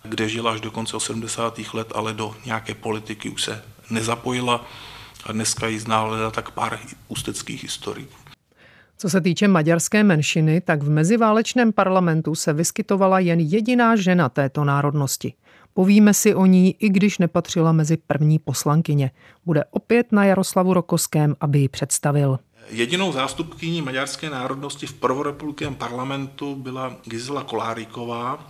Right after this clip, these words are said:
Speaker 1: povoláním textilní dělnice, sociální demokratka, která ovšem také v květnu devatenáct set dvacet jedna přešla do K S Č a poslankyní byla ve druhé polovině dvacátých let. Ovšem také ona na sebe výrazně nějak neupozornila v parlamentu,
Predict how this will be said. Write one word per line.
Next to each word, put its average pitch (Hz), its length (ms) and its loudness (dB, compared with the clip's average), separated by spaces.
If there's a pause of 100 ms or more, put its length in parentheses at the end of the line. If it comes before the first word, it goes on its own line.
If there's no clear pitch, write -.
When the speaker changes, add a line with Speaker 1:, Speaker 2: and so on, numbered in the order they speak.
Speaker 1:
povoláním 123 580 2
textilní 131 520 -10
dělnice, 123 580 -8
sociální 127 580 -6
demokratka, 120 800 -8 (240)
která 120 320 -4
ovšem 117 220 -8
také 120 300 -8
v - 40 -16
květnu 120 260 -10
devatenáct 113 520 -10
set - 80 -12
dvacet 113 360 -10
jedna 117 200 -12
přešla 117 320 -10
do 113 120 -10
K 117 240 -8
S 113 140 -12
Č 123 320 -8 (260)
a 120 80 -8
poslankyní 131 640 -6
byla 120 200 -8
ve 117 120 -8
druhé 123 240 -8
polovině 120 340 -10
dvacátých 117 640 -10
let. 127 280 -8 (520)
Ovšem 135 280 -2
také 131 300 -4
ona 120 260 -4
na 139 100 0
sebe 120 260 -8
výrazně 117 500 -8
nějak 117 300 -6
neupozornila 127 920 -8 (180)
v - 100 -20
parlamentu, 123 880 -4